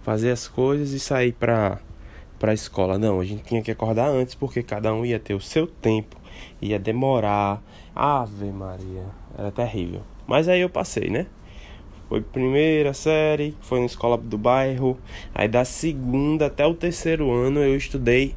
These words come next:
em outra escola. Ela ficava a uns quinze minutos da minha casa. E foi lá onde eu conheci a maioria dos meus amigos, que eu levo até hoje. E que alguns deles também se tornaram professores. É...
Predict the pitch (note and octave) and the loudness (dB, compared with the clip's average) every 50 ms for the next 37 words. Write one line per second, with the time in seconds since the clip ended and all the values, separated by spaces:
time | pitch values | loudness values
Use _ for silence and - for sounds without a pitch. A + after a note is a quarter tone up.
0 | - - - - - - C3 D3 D#3 D#3 D3 C#3+ D3 D#3 D#3 - D#3+ E3+ F3+ - | -6 -8 -8 -6 0 4 6 6 8 6 6 6 4 4 2 0 0 0 0 -2
1 | - - - A#2 G#2+ G2 F#2 F#2 F#2 F2+ E2+ F2+ G2+ G2+ - - - - G2 F#2+ | -2 -4 -2 0 2 2 2 0 0 -2 -4 -4 -4 -4 -2 -2 -2 0 0 0
2 | F#2+ F#2+ G#2 G2+ F2+ E2+ - - - - - - - - - - - - F#2+ G2+ | 2 2 0 0 -2 -4 -6 -10 -10 -10 -8 -6 -6 -4 -4 -4 -4 -4 -2 -2
3 | G2+ G2+ G2 F#2 - - - - - - - - - - A#2+ A#2+ C3 C#3+ D3+ D3+ | 0 0 0 -2 -2 -4 -4 -4 -4 -4 -4 -4 -2 -2 0 0 0 0 0 0
4 | C#3+ B2+ A2 A2 G#2+ G#2+ G#2 G2 G2+ G2+ G2 F#2+ F#2 F#2+ F#2 - - F#2+ F#2+ F#2+ | 0 0 -2 0 0 0 2 2 0 0 0 0 0 -2 -2 -2 -2 0 0 0
5 | F#2+ G2 G2 G2 F#2 - F2+ E2+ E2+ E2+ - - - - - - - - - - | 2 2 2 2 0 0 -2 -2 -2 -2 -4 -4 -4 -4 -4 -6 -6 -6 -6 -6
6 | - - - - - - - - - - - - - - - - A2+ A2 - C3+ | -6 -4 -4 -4 -6 -6 -6 -6 -6 -6 -6 -8 -10 -10 -8 -6 -6 0 2 4
7 | B2 A#2 A#2+ C3 C#3+ D3+ D3 C#3 C#3+ C#3 C3 - C3+ B2+ B2+ - C3 B2+ B2 A#2+ | 4 6 6 6 4 4 4 2 0 0 2 2 0 0 0 0 0 0 2 2
8 | B2 A#2+ A#2+ C#3 C#3+ C#3 C3+ C3 C3 B2+ A#2+ B2 A2 G#2 A2 C3 C3 C3 C#3 - | 0 0 2 2 0 0 0 2 2 2 2 2 2 2 2 0 0 -2 -4 -4
9 | - - C3 B2 B2+ B2+ A2+ A#2 A2+ A2+ C3 C#3 D3+ C3 G#2 F#2 F#2 G#2+ G#2+ - | -2 0 2 2 2 2 2 0 -2 0 0 0 2 2 2 0 -2 -4 -8 -12
10 | - - - - - A#2 A#2 A#2 - B2 A2 G#2+ A2+ A#2 B2 C3 B2+ A#2+ A2+ A#2 | -12 -14 -10 -4 -2 -2 0 2 4 4 4 4 4 2 0 0 0 2 2 2
11 | A#2+ C3 D3 F#3+ - - - - - - - - - - G3 E3+ C3 B2+ C3+ - | 2 2 0 -4 -6 -10 -16 -16 -16 -16 -16 -8 -4 -2 0 0 0 -2 -2 -4
12 | C3 - C#3+ C#3 C3+ B2 A#2 A#2+ B2 A#2 - A#2 - A#2 C#3 - - - - - | -6 -6 -4 -2 0 0 0 0 -2 -4 -6 -6 -4 -4 -4 -4 -6 -8 -8 -8
13 | - - - - - - - - - - - - - - - - - - - - | -10 -12 -12 -12 -12 -12 -12 -10 -10 -10 -10 -10 -10 -10 -10 -10 -10 -10 -10 -10
14 | - - - A2+ A2+ A#2 A#2 A2+ A2 G#2+ G#2 G2 F#2+ F2+ F2+ | -4 0 4 4 6 6 6 6 4 4 4 4 4 2 0